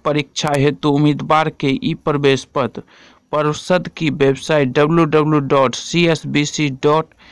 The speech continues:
बी आई एच डॉट एन आई सी डॉट इन पर दिनांक पच्चीस दो दो हज़ार इक्कीस से उपलब्ध होंगे। तो आप इसके लिए एडमिट कार्ड पच्चीस फरवरी दो हज़ार इक्कीस से डाउनलोड कर सकेंगे।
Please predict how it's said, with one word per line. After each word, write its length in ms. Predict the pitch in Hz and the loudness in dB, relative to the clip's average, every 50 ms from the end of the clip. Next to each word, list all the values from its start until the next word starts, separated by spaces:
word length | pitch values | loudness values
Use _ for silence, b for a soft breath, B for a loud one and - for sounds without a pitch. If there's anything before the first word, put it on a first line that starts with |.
| B B B B B | B B B B B
बी 260 | 131 139 165 165 165 | -2 0 0 2 2
आई 220 | 156 151 151 147 | 2 2 2 2
एच 260 | 151 151 143 - - 135 | 2 2 0 -2 -4 -6
डॉट 340 | 123 139 135 139 139 - - - | -2 0 2 2 0 -2 -4 -4
एन 160 | 139 139 143 147 | -2 -2 0 0
आई 80 | 143 143 | -2 -2
सी 200 | - - 160 147 127 | -2 -4 -4 -2 0
डॉट 300 | 139 131 131 135 - - | 0 0 0 -2 -4 -4
इन 160 | 143 143 135 | -4 -4 -4
पर 260 | 135 - 135 131 123 117 117 123 | -4 -4 -4 -4 -4 -4 -4 0
दिनांक 440 | 139 135 143 151 151 151 151 139 - _ - | 0 2 2 2 2 0 0 -2 -6 _ -4
पच्चीस 480 | 147 151 - _ - - 185 175 165 147 | -4 -4 -4 _ -6 -4 -2 -2 -2 -2
दो 200 | 131 135 143 139 135 | 2 4 4 4 4
दो 160 | 131 147 135 | 4 2 2
हज़ार 420 | 131 135 135 131 147 139 139 143 | 2 2 2 2 0 0 2 2
इक्कीस 480 | 147 147 135 _ - - 180 165 - - | 2 0 0 _ -4 -4 -4 -4 -4 -4
से 140 | - 151 143 | -2 0 0
उपलब्ध 460 | 131 127 - 143 143 139 135 127 113 | 0 0 -2 -2 -2 -2 -2 -2 -4
होंगे। 420 | 110 120 127 131 120 117 113 - 175 _ _ _ _ _ _ _ _ _ _ - | -2 0 0 0 0 -2 -4 -8 -10 _ _ _ _ _ _ _ _ _ _ -2
तो 220 | 165 156 - - - | 0 0 0 -2 -2
आप 260 | 135 151 156 147 - - - | 0 0 0 0 -2 -4 -6
इसके 320 | 151 147 - - - 160 151 | -6 -6 -6 -6 -4 -2 0
लिए 220 | 151 151 147 151 | 2 4 4 4
एडमिट 400 | 147 135 151 156 160 156 139 - | 4 2 2 2 2 0 -2 -2
कार्ड 240 | - - 147 139 131 _ - | -4 -2 -2 -2 -4 _ -6
पच्चीस 460 | 147 151 - - - - 180 165 - - - | -4 -4 -4 -4 -4 -2 -2 -2 -4 -8 -10
फरवरी 360 | - 156 143 143 147 147 151 143 | -6 -4 -2 0 2 2 2 2
दो 160 | 135 123 139 | 2 2 2
हज़ार 400 | 131 139 135 131 151 139 143 139 | 2 2 2 2 0 0 0 0
इक्कीस 580 | - - 147 151 143 - - - 170 175 165 - | -2 -2 -2 -2 -2 -4 -8 -4 -4 -4 -4 -4
से 220 | - - 156 143 127 | -4 -2 -2 -2 0
डाउनलोड 580 | 123 120 139 139 139 143 139 143 147 143 139 - | 0 2 2 4 4 4 4 4 4 2 2 -2
कर 200 | - 147 143 139 | -2 -2 -2 -2
सकेंगे। 640 | - - 139 131 - 127 127 117 110 110 123 107 | -2 -6 -8 -6 -4 -2 0 0 0 -2 -4 -10